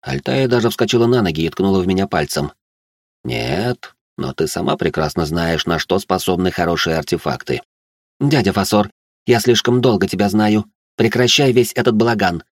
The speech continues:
Ты никогда бы не сел с человеком за один стол, и тем более никогда бы не стал принимать от него еду. Ответь, на нём есть артефакты, меняющие сущность?»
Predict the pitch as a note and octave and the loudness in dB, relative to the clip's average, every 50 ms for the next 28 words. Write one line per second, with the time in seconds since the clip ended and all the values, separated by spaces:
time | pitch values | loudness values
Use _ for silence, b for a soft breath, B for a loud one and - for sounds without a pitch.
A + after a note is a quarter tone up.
0 | _ _ _ _ _ - B2+ B2+ C3 B2+ C#3 B2+ - D3+ C#3+ G#2 G#2+ G#2+ G#2 G2 | _ _ _ _ _ 2 2 2 4 2 2 0 2 2 2 4 4 4 4 2
1 | - A2+ G#2 G2+ - - - G#2 G#2 G#2+ A2 G#2+ - A2 G#2 G2 G#2+ G2+ G#2 G#2 | 2 0 0 0 -2 -2 0 2 2 2 2 2 2 0 2 2 2 2 2 0
2 | G2+ G2+ - - G#2 G#2 G2 - _ _ _ _ - - G#2+ - C3+ B2+ A#2+ B2+ | 0 0 0 0 0 0 0 -2 _ _ _ _ -4 -2 0 0 0 2 2 4
3 | B2 A#2+ A#2 A#2 A#2 A#2 A#2 A#2+ A#2 A#2+ A2 A2+ A#2 A2+ G#2+ - A#2 A2 - A2 | 4 4 4 2 2 2 0 2 2 2 2 2 0 0 0 0 -2 0 0 0
4 | A2+ A#2 A#2 A2+ A2 A#2 G#2 A#2 A2 A2 A2+ A#2 A2 G2+ F#2+ F2+ - _ _ _ | 2 2 2 2 0 0 0 2 2 2 2 2 2 2 0 0 -2 _ _ _
5 | _ _ _ _ _ _ - - D#3+ - B2+ G#2 F2+ - - - _ _ - - | _ _ _ _ _ _ -2 -2 -2 0 0 -2 0 -2 -6 -16 _ _ -2 0
6 | A2+ A#2+ B2 A#2+ A#2 C3+ F#3 F#3 - - - G#2 - - G2+ - A2 G2+ - - | 2 4 4 4 4 4 2 2 2 -4 -6 -4 -2 -2 0 0 0 -2 0 2
7 | G#2 G#2 G2+ G2+ G2 F#2+ F#2+ - - G#2+ G#2 G2+ - A2+ G2+ - - A2 - - | 2 2 4 2 2 0 0 0 0 0 0 0 0 0 0 0 0 -2 -2 -2
8 | - - | -6 -14